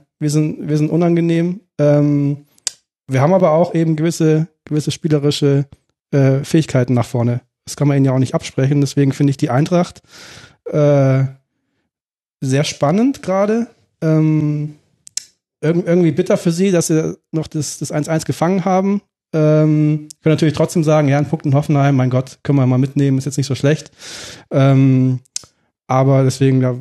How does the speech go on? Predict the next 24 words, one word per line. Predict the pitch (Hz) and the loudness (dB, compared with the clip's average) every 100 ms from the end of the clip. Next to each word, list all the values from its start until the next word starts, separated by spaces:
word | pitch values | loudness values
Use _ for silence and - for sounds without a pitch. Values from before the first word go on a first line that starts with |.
| 139 | -4
war | 127 | -2
die | 135 | -2
Eintracht | 127 143 143 | 0 0 -2
für | - 143 | 0 0
mich | 143 | 2
da | 139 123 123 123 _ _ _ _ | 0 0 0 -4 _ _ _ _
auf | 143 123 | -8 -2
jeden | 139 139 | 0 2
Fall | 135 131 - | 0 -2 -2
klar | 139 135 | 0 2
die, | 135 - - | 0 -2 -4
die | |
bessere | 135 131 123 | -2 0 0
Mannschaft. | 120 147 139 147 - _ - | 0 0 0 -2 -4 _ -2
Und, | 135 131 127 135 - | 2 2 2 0 -2
äh, | 131 127 123 123 - _ _ _ - | 0 2 2 0 -4 _ _ _ -4
bei | 131 | 0
Hoffenheim | 131 190 151 156 160 151 151 196 - - | 0 2 2 4 4 2 -2 -6 -14 -14
ist | - 131 | -8 -6
es | 151 - | -6 -2
halt | 143 135 - | 0 0 -2
aktuell | 131 - 139 | -6 -2 0
ein | 131 | 0
bisschen | 131 135 131 123 | -2 0 0 -2